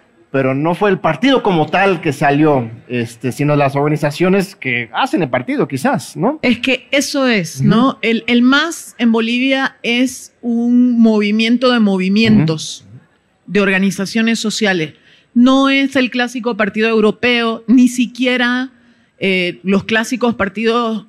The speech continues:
Speaker 2: latinoamericanos de izquierda
Speaker 1: Ujú.
Speaker 2: que conocíamos. Es, se constituyó, se fundó a sí mismo,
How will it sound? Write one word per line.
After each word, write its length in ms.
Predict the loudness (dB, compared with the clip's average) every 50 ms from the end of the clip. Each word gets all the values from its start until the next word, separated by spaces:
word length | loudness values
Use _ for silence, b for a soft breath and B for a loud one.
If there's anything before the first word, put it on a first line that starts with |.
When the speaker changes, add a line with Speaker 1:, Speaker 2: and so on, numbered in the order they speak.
| _ _
Speaker 2:
latinoamericanos 1000 | -14 -10 -8 -8 -8 -8 -8 -6 -4 -4 -4 -4 -4 -2 -2 0 2 2 2 2
de 80 | 2 2
izquierda 340 | 2 2 0 0 0 0
Speaker 1:
Ujú. 60 | -2 -2
Speaker 2:
que 100 | -2 -2
conocíamos. 840 | -2 -2 -2 -4 -4 -4 -4 -4 -2 -2 -2 -4 -4 -6 -6 -10 b b b b b b b b b b b _ _ -2
Es, 540 | 0 0 0 0 -2 -6 -12 -16 -18 _ _ _ _ _ _ _ _ _
se 320 | -12 -8 -6 -6 -4 -2
constituyó, 960 | 0 0 0 -2 -2 -4 -4 -4 -4 -4 -4 -6 -4 -2 0 0 0 0 -2
se 280 | -6 -10 -8 -6 -6 -6
fundó 800 | -6 -4 0 2 4 4 2 2 2 0 -2 -2 -2 -6 -6 _ -6
a 120 | -6 -6
sí 180 | -6 -6 -4 -2
mismo, 580 | -2 -2 0 0 -2 -2 -2 -4 -6 -8 -10